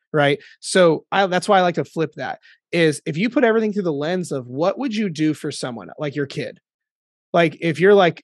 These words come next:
if, if you feel, if you're not allowing yourself to sit with your negative emotions, would you, like, what if your best friend had a bad day and they're like, "Hey, I need to talk to you." You would probably be like, "Tell me about it."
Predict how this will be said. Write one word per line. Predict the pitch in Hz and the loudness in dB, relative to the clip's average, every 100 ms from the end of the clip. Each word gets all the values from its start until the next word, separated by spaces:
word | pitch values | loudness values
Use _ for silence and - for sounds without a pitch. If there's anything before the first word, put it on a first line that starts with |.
| - | -8
if, | 170 143 - | -4 -4 -4
if | 170 143 | -8 -4
you | 196 | -4
feel, | - 202 196 | 2 2 2
if | 165 214 | 0 -2
you're | 226 | 2
not | 202 180 | 2 2
allowing | 175 147 156 160 165 | -4 -2 -2 -2 -4
yourself | 160 170 151 | -4 -6 -8
to | |
sit | 139 | -6
with | 160 | -4
your | 151 | -4
negative | 151 156 143 | -2 -2 -2
emotions, | 127 139 214 208 | -4 -6 -4 -4
would | 160 151 | -4 -6
you, | 170 | -4
like, | 151 120 | -6 -6
what | 156 202 | -2 -2
if | 208 | 0
your | 190 | 2
best | 185 165 | 2 2
friend | 226 233 | 0 2
had | 175 | 0
a | 165 | 0
bad | 170 160 | -2 0
day | 202 170 151 _ _ - | 0 0 -2 _ _ -6
and | 175 | -2
they're | 180 | 2
like, | 175 | 0
"Hey, | 156 190 | 0 0
I | |
need | 208 | 2
to | 185 | 0
talk | 180 175 - | 0 -2 -2
to | |
you." | 123 135 _ _ _ | -14 -14 _ _ _
You | 170 | 0
would | 220 220 | 2 6
probably | 196 | 4
be | 175 | 6
like, | 160 - | 0 0
"Tell | 175 156 | -2 -2
me | 139 | -4
about | 120 95 | -6 -8
it." | 71 | -12